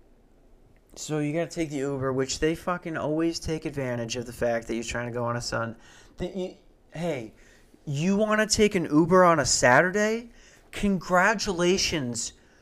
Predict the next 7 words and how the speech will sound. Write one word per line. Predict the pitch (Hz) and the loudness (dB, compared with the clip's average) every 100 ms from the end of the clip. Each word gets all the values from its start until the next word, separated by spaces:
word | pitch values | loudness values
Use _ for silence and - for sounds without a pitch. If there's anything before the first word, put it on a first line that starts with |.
| _ - | _ -12
You | 147 151 233 | -8 -4 -4
just | 247 277 - | -4 -4 0
paid | - 233 226 190 | 2 2 -2 -2
for | - 196 | 2 4
a | 196 | 4
plane | - - 185 190 185 | 2 -8 -4 -4 -4
ticket. | - 120 - 76 | -6 -8 -8 -12